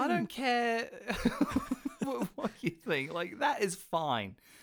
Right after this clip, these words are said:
Speaker 2: Like, if I was a policeman, I would find that hilarious that somebody's gone, "Right, I can't yell anything bad at them 'cause they'll arrest me for that. I definitely can't physically attack them.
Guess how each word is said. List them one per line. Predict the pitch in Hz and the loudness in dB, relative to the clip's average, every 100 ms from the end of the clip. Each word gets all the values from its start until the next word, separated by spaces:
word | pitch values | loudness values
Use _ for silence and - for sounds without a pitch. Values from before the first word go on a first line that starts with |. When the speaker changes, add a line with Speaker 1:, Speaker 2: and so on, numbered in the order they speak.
| - | -6
Speaker 2:
Like, | 160 | -4
if | 190 | 0
I | 285 | 4
was | 277 214 | 4 4
a | |
policeman, | 180 151 131 123 127 110 113 | 2 0 2 0 -4 -4 -2
I | 131 139 | 0 0
would | 139 | 0
find | 131 120 113 | -2 -2 -2
that | 107 113 | -4 -4
hilarious | 120 110 110 110 104 95 95 | -2 0 2 2 2 -2 -4
that | 127 - | -6 -2
somebody's | 143 143 127 117 110 | 0 2 2 0 0
gone, | 120 107 101 - - - - - | 0 0 -2 -8 -20 -20 -20 -6
"Right, | 104 104 90 - - _ - - | -2 -2 -4 -14 -20 _ -20 -18
I | - | -18
can't | - - 165 127 | -10 -6 -4 -4
yell | 110 120 123 120 | -4 0 2 2
anything | 110 104 104 | -2 -4 -6
bad | 101 92 | -6 -6
at | 98 | -6
them | 101 | -8
'cause | 101 | -6
they'll | 107 | -6
arrest | 104 110 | -4 -6
me | - | -8
for | 101 101 | -10 -10
that. | 95 - - - | -10 -12 -16 -10
I | 110 | -10
definitely | 98 139 139 135 | -6 -6 -4 -6
can't | 123 - 113 113 | -6 -4 -4 -6
physically | - 120 110 104 101 | -8 -8 -6 -6 -8
attack | 95 - 156 143 - | -8 -10 -8 -10 -10
them. | 123 92 | -16 -16